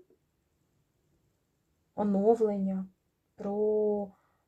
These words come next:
м, гарний настрій, про якусь радість, якусь гарні звістки. Е, знаєте, радість від виконання, ви-, ви-, виповнення якоїсь вашої мрії.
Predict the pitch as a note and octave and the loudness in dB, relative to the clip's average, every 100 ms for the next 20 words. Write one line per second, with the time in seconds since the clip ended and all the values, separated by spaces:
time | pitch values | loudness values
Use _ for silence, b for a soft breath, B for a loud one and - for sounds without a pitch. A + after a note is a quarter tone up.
0 | _ _ _ - A3 G3+ G3+ F#3+ F#3+ G#3+ | _ _ _ -14 -12 -8 -6 -4 2 2
1 | A#3 G#3+ G3+ G3 F#3 F#3+ G#3+ G#3+ _ G3 | 2 0 0 4 4 4 0 -6 _ -14
2 | G3 - _ _ G3 G3 F#3+ C4+ B3+ - | -14 -16 _ _ -8 -6 -4 -6 -8 -18
3 | - G3 F#3+ G3 G#3+ A3 G3 G#3+ - _ | -14 -6 2 4 6 4 0 -10 -18 _
4 | - _ - F#3+ A3 F#3+ G3 G#3 G#3 G#3 | -20 _ -20 -12 -10 -8 0 0 0 -4
5 | G#3 G#3 G3+ F#3+ G3 G3 _ _ G3 G3 | -4 -4 -4 -4 -4 -6 _ _ -6 -6
6 | G3 F#3+ b b b b _ G3+ G3 G3+ | -6 -10 b b b b _ -8 -4 -2
7 | F#3+ A#3+ C4+ C4 G3 A3+ A3 G3 G3 F#3 | 4 8 8 4 0 0 0 -6 -4 0
8 | A3 A3 G3+ G3+ G3 G3 - G3 G#3 G#3+ | 0 0 -4 -2 0 -2 0 2 4 4
9 | G#3 A3 A3+ G#3+ G3 F#3+ F#3+ F#3+ G#3+ G3+ | 4 4 4 -2 -2 -2 -2 2 2 2
10 | G3+ F#3+ G3 - F#3+ G3 F#3 F#3 F#3 G#3 | -2 -2 -2 -2 0 4 4 4 2 0
11 | G3 F#3+ | -2 -2